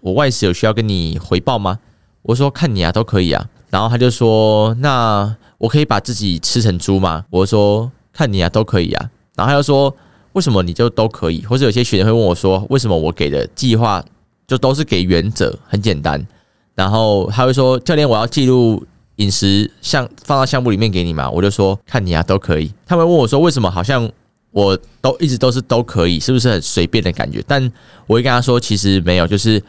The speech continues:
我觉得就真的都可以。就是你比完这场健美比赛之后，你想要从此不比赛了，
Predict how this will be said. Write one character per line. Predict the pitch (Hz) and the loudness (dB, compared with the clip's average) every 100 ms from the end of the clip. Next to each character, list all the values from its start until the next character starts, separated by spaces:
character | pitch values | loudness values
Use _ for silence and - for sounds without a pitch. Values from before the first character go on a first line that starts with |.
| - - | -16 -8
我 | 104 101 | -2 0
觉 | 98 | 0
得 | 90 92 | 2 0
就 | - 127 | 0 -2
真 | 131 | 0
的 | 123 107 | 0 0
都 | 110 | 0
可 | 110 101 80 | 0 -2 0
以。 | 78 | 0
就 | - | -2
是 | 117 131 113 | 0 0 0
你 | 104 | -6
比 | 117 117 | -2 0
完 | 98 90 | 2 0
这 | 95 139 | -2 0
场 | 104 85 | 0 0
健 | 117 | 0
美 | 90 | -2
比 | 73 | -2
赛 | - 92 | -2 -2
之 | - | -2
后， | 90 82 - - | -2 -2 -4 -10
你 | 101 | -4
想 | 110 95 | -2 0
要 | 110 | -2
从 | 107 90 95 | -2 -4 -4
此 | - 87 - - _ | -2 -2 -4 -12 _
不 | 151 | -2
比 | 110 87 | 0 0
赛 | 120 98 | 0 0
了， | 73 | -2